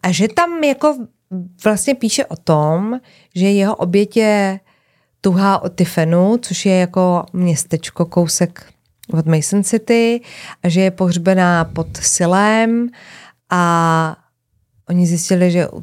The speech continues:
toho Tiffenu to silo opravdu jako stojí, takže si říkali, „Aha, takže normálně tam vzali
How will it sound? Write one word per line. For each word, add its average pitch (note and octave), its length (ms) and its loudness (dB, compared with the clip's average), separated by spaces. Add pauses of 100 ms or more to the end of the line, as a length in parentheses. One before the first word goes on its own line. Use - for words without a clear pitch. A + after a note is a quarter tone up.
toho E3+ 200 0
Tiffenu F3 440 0
to F3 140 -2
silo E3+ 320 2
opravdu E3 340 0
jako D#3+ 240 -2
stojí, E3 560 0
takže F3+ 260 0
si E3+ 160 0
říkali, D#3+ 380 -2
„Aha, D3+ 280 0
takže F3+ 320 0
normálně A3+ 400 2
tam G#3 180 0
vzali D#3+ 300 -4